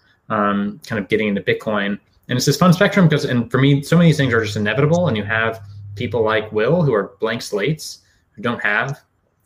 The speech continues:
these same trappings and, um,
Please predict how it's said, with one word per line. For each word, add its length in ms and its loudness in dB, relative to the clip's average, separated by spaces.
these 180 -4
same 180 -2
trappings 760 0
and, 500 -4
um, 440 -2